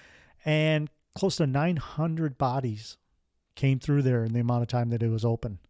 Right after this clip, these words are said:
as a funeral parlor. Some of the cool things is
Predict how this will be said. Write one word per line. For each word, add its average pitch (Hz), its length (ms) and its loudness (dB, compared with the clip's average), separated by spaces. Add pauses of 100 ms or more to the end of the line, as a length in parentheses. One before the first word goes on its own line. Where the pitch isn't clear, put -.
(380)
as 131 180 0
a 113 60 -4
funeral 120 320 0
parlor. 107 360 -4 (760)
Some - 240 4
of 165 80 4
the 135 80 2
cool 147 320 4
things 131 500 0 (480)
is 127 480 6